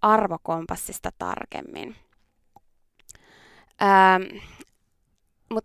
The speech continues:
ennen kuin mennään vielä siihen, niin mä haluan vielä korostaa sitä, että tää päivityshomma, kun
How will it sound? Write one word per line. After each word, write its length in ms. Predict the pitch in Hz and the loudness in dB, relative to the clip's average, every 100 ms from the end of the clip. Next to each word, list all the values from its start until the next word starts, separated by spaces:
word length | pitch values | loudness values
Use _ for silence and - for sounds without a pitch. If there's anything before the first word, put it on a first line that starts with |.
| - | 0
ennen 280 | 320 370 311 | 2 4 2
kuin 120 | 214 | 2
mennään 400 | 208 196 185 175 | 2 0 -2 -6
vielä 160 | 180 | -6
siihen, 440 | 175 - 170 196 254 - - | -8 -8 -6 -6 -8 -12 -14
niin 280 | 202 190 185 - - | -6 -4 -4 -8 -6
mä 80 | |
haluan 220 | 196 214 214 | -2 0 2
vielä 180 | 208 196 | 2 4
korostaa 580 | 226 226 220 - 131 | 4 6 2 -2 -10
sitä, 420 | 175 185 180 170 170 | -10 -10 -6 -6 -6
että 260 | - 180 - _ _ _ _ | -6 -8 -8 _ _ _ _
tää 180 | 196 190 | -2 0
päivityshomma, 1000 | 240 247 254 185 - 190 196 - - - - _ _ _ _ _ _ _ _ | 6 6 6 2 -8 -10 -8 -8 -6 -8 -8 _ _ _ _ _ _ _ _
kun 120 | 208 | -10